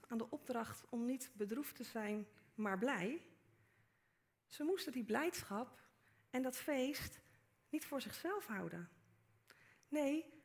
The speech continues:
ze moesten het gaan delen met de mensen die niets hadden. Mensen die geen eten en drinken hadden om mee te nemen naar het feest. De kracht van Gods vreugde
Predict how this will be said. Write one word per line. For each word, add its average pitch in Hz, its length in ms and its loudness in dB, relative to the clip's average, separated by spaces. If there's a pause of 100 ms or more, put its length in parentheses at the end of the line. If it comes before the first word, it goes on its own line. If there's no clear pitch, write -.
(100)
ze - 180 -4
moesten 330 280 2
het 294 120 0
gaan 220 220 0
delen 285 440 2 (120)
met 208 200 -8
de 208 60 -4
mensen 247 520 0 (240)
die 226 160 2
niets 247 240 2
hadden. 180 380 -6 (800)
Mensen 302 540 2 (300)
die 254 120 -4
geen 311 280 0
eten 226 380 0
en 202 120 0
drinken 196 340 0
hadden 185 360 -2
om 196 160 -2
mee 208 180 0
te 226 120 -8
nemen 214 240 2
naar 214 100 0
het 208 100 -4
feest. - 540 -6 (4000)
De 214 100 -4
kracht 277 480 0
van 254 140 0
Gods 240 220 -4
vreugde 262 560 2